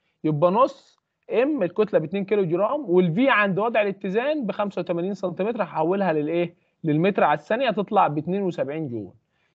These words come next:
يبقى دي طاقة الجسم الكلية، سواء هو عند وضع الاتزان، سواء هو ع-، بعيد عن وضع الاتزان، سواء هو عند وضع أقصى مسافة، كل ده طاقته باتنين وسبعين إيه؟ جول. آه، ممكن طاقة الوضع تلاقيها هي ال اتنين وسبعين جول كلها،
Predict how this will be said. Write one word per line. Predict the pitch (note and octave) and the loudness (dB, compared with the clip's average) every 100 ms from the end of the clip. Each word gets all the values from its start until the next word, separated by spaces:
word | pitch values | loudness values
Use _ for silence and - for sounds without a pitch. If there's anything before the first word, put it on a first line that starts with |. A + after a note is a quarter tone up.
| - | 0
يبقى | D#3+ G#3+ | 4 6
دي | D#4+ | 6
طاقة | D4+ D#4 A#3 | 4 2 -2
الجسم | F#3 C4 A#3 | -2 -2 -4
الكلية، | - F#3 F3 D#3 C3 A2 _ _ | -2 -4 -2 -2 -4 -10 _ _
سواء | G#3+ C4 | 0 2
هو | C4+ | 6
عند | A#3 A#3 G#3+ | 6 4 4
وضع | B3 B3 | 2 2
الاتزان، | A#3 A3 G3 A3 C#4+ C4+ _ _ _ | -2 -2 -4 -4 -4 -8 _ _ _
سواء | _ F#3+ A#3+ | _ 4 6
هو | B3+ B3+ | 6 6
ع-، | G#3 F3 | 4 4
بعيد | E3 G#3 B3+ | 0 0 0
عن | G#3 | -2
وضع | A3 A#3+ | -2 -2
الاتزان، | G#3 G3 F#3 A3+ D4 D4 _ _ | -4 -6 -6 -6 -6 -12 _ _
سواء | _ G3+ B3+ | _ 2 4
هو | A#3+ B3+ | 4 4
عند | G#3 G#3+ | 4 2
وضع | G#3 C4+ A#3 | 0 0 -2
أقصى | - B3+ - A#3 | -4 -6 -4 -4
مسافة، | G3+ F#3+ B3+ B3+ D4 - _ _ _ | -4 -2 -4 -2 -6 -6 _ _ _
كل | C#4+ D#4+ D4 | 0 2 4
ده | C#4+ | 4
طاقته | C#4+ C#4 - | 4 -2 -2
باتنين | G#3 G#3 A3+ | -4 -4 -4
وسبعين | A3 - D#3+ F#3 | -4 -4 -4 -4
إيه؟ | D3+ D#3+ D#3 | -6 -8 -6
جول. | D3 C#3+ A#2 A#2 _ _ _ | -4 -2 -4 -10 _ _ _
آه، | G#3 C#4+ D4+ A#3+ | 4 6 6 4
ممكن | F#3+ C4 B3 | 0 -4 -4
طاقة | C4 C4 | -4 0
الوضع | A3+ A#3 A3 | 2 4 2
تلاقيها | G#3 F#3 A3 G#3 | 0 0 0 0
هي | A3 G#3 | -2 -2
ال | |
اتنين | E3+ F#3 | -4 -6
وسبعين | G3+ F3 E3 G3 | -6 -6 -8 -8
جول | F#3+ | -10
كلها، | E3 D#3 G3 C4 | -8 -6 -6 -8